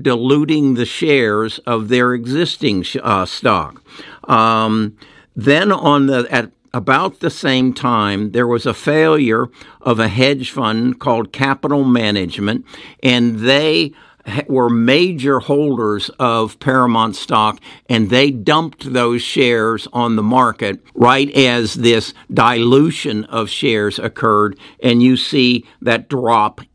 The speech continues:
uh, uh, uh, uh, enormous drop in the, the stock price of Paramount. Uh, so that gives you some background of why that happened. Now, we then had on the good side, as I said,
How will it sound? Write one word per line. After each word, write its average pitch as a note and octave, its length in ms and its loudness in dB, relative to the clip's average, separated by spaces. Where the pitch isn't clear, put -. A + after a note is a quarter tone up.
uh, G2+ 340 -2
uh, G2+ 220 0
uh, B2 260 -6
uh, B2 180 0
enormous C3 600 2
drop G#2 420 -2
in G#2+ 220 -2
the, F#2 280 -4
the G2 200 -6
stock G#2 420 0
price F#2+ 400 -4
of - 240 -10
Paramount. E2+ 600 -2
Uh, G#2+ 580 0
so C#3+ 220 2
that F#3 280 0
gives F3+ 280 0
you C#3+ 160 0
some B2 280 -6
background A#2+ 640 -4
of B2 180 0
why C3 440 0
that A2 280 -2
happened. E2+ 540 -10
Now, C3 500 2
we B2+ 260 4
then D3+ 300 0
had B2+ 320 2
on C3 280 -2
the A2 100 0
good F3 360 2
side, A2+ 460 -4
as A#2 300 -6
I B2+ 120 -2
said, G#2+ 440 -6